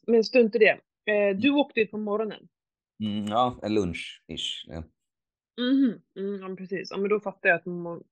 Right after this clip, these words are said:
Speaker 1: alltså, jag vet ju själv, alltså, jag, får jag inte kaffe inom två, tre timmar, då är det ju jobbigt, alltså.
Speaker 2: Mm. Ja, men,
Speaker 1: Man har
Speaker 2: och,
Speaker 1: inte
Speaker 2: det börjar bara, alltså, jag har ju använt det på morgonen då, liksom. Det, och det har jag ju, liksom, gjort lite strategiskt. Det är även så nu när jag försöker använda mindre.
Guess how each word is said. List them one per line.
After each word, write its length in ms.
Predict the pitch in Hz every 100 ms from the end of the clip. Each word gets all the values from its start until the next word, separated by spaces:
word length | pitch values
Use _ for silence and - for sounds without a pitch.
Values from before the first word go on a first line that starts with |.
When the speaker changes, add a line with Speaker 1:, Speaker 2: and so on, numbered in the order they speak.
| _
Speaker 1:
alltså, 180 | 175 190
jag 280 | 180 175 196
vet 160 | 196 175
ju 60 |
själv, 300 | - 202 135 - _
alltså, 180 | 165 -
jag, 360 | 160 147 165 - -
får 100 | 180
jag 80 | 180
inte 140 | -
kaffe 320 | - 175 -
inom 280 | 185 156 147
två, 220 | - 160
tre 180 | 165 175
timmar, 420 | - 165 156 175 -
då 280 | - 80 80
är 180 | 65 60
det 60 |
ju 300 | 53 - 104
jobbigt, 260 | 135 _ - _
alltså. 180 | - - _ _ 104
Speaker 2:
Mm. 260 | 101 - - _ _ - _
Ja, 180 | 120 135
men, 160 | 139 139
Speaker 1:
Man 80 |
har 100 | 143
Speaker 2:
och, 60 | 135
Speaker 1:
inte 160 | 147 - -
Speaker 2:
det 240 | 131 143
börjar 340 | 160 156 160 170
bara, 180 | 113 87 92
alltså, 180 | 107 127
jag 80 | 113
har 80 | 123
ju 80 |
använt 380 | 131 127 139 143
det 100 | 98
på 260 | - 92 87
morgonen 540 | 90 92 104 92 78
då, 280 | 65 76 87 _ 78
liksom. 460 | 64 - 76 80 _ -
Det, 240 | 117 110
och 100 | 120
det 80 | 110
har 100 | 113
jag 100 | 117
ju, 80 | 113
liksom, 280 | 107 - 104
gjort 200 | 123 123
lite 180 | 101 95
strategiskt. 460 | 104 101 127 107
Det 80 | 117
är 40 | 117
även 160 | 139
så 200 | - 113
nu 180 | 104 98
när 100 | 98
jag 100 | 90
försöker 440 | 98 120 117 - 92
använda 240 | 87 87
mindre. 480 | 107 117 87 78